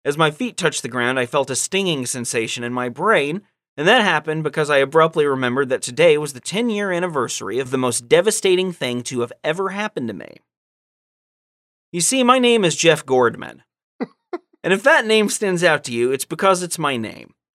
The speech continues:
And the name of my brother was not Jeff Gordman. It was horse riding legend Tough Gordman. <laughs> I'm his younger brother, and it was on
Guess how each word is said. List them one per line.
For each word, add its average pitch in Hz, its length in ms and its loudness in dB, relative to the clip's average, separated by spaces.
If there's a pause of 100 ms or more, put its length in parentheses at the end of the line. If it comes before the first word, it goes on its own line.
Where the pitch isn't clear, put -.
(800)
And 180 160 4
the 185 60 0
name 233 260 6
of 185 160 -6
my 185 160 4
brother 214 420 6
was 180 240 2
not 233 360 4
Jeff 117 280 -4
Gordman. 127 640 -4
It 143 120 -2
was 156 180 2
horse 202 300 6
riding 165 340 4
legend 139 480 0 (120)
Tough 165 320 2
Gordman. 110 640 -2 (480)
<laughs> - 480 -20
I'm 262 200 4
his 175 180 4
younger 214 400 4
brother, 135 500 2
and 156 100 2
it 165 80 -2
was 160 160 -2
on 190 180 4